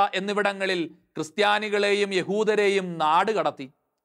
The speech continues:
കോൺസ്റ്റാന്റിനോപ്പിളിനു ചുറ്റുമുള്ള പ്രദേശങ്ങളിലും തീരദേശ ചന്തകളിലും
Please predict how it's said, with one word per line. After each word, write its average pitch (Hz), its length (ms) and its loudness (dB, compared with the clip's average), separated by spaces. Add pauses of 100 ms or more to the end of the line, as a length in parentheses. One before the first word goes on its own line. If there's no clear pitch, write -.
(280)
കോൺസ്റ്റാന്റിനോപ്പിളിനു 196 960 0
ചുറ്റുമുള്ള 190 520 0
പ്രദേശങ്ങളിലും 185 1040 -2 (240)
തീരദേശ 202 560 4
ചന്തകളിലും 196 1080 0